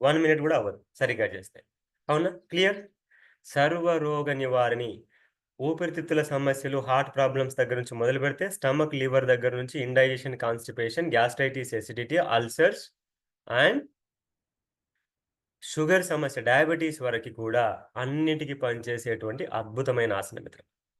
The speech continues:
ఒకవేళ చిన్నప్పటి నుంచే గనుక ఇలా అలవాటు చేపిస్తే భవిష్యత్తులో మోకాలు నొప్పులు కూడా రావు.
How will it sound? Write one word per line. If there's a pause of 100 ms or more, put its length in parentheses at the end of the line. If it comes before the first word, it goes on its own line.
(500)
ఒకవేళ (180)
చిన్నప్పటి
నుంచే
గనుక
ఇలా
అలవాటు
చేపిస్తే
భవిష్యత్తులో
మోకాలు
నొప్పులు
కూడా
రావు.